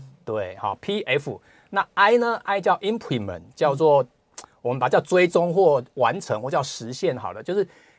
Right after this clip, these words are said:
Speaker 1: 开完会之后，台积有一个术语叫A R，<laughs> 啊，叫 action request。
Speaker 2: 嗯。嗯。
Speaker 1: 哎，请问这个A R要挂给谁？他意思说这个 owner 要挂给谁？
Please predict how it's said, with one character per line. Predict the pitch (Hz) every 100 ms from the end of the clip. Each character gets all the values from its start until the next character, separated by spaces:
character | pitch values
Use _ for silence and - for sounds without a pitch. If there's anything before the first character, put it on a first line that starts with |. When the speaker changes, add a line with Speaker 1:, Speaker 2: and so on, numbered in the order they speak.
| _
Speaker 1:
开 | - 262
完 | 214 151
会 | 190 240 165
之 | 143 160
后， | 165 135
台 | 131 131
积 | 143 185
有 | 160 107
一 |
个 | 135
术 | - - 160
语 | 98
叫 | - 127 -
A | 180 185
R， | - 92 92 - - - -
<laughs> | _ _ _ _
啊， | 120 110
叫 | 202 185 - _
action | 190 202 - 143 92 - _ _
request。 | 170 214 - 196 - -
Speaker 2:
嗯。 | - -
嗯。 | 170 156 135 135 _
Speaker 1:
哎， | 143 214 311 330 _ -
请 | 123
问 | 196 190
这 | 214
个 |
A | - -
R | 170 120
要 | 139
挂 | 180 127
给 | 95
谁？ | 85 - 95 98 _ _ _
他 | -
意 | 202
思 | 151
说 | 160
这 | 226
个 | 214
owner | 220 277 330 131
要 | 151
挂 | 143 147
给 | 110 98
谁？ | - 95